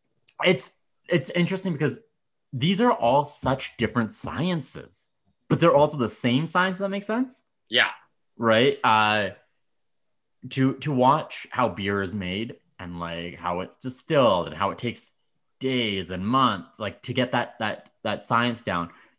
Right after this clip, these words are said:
Speaker 1: Man, we went to, uh, went to Broken Spirits,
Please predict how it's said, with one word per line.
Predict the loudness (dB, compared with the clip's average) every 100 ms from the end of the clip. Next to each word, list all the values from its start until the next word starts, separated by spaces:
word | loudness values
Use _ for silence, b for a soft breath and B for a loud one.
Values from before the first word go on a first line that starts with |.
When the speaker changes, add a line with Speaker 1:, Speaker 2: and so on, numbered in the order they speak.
| _ _ _ _ _ _
Speaker 1:
Man, | -6 -4 -4 -8 -16 _ -6
we | -2 2
went | 2 0
to, | 0 4
uh, | 4 4
went | 0 -4
to | -4 -2 -2
Broken | -2 -2 -4
Spirits, | -6 -8 -10 -20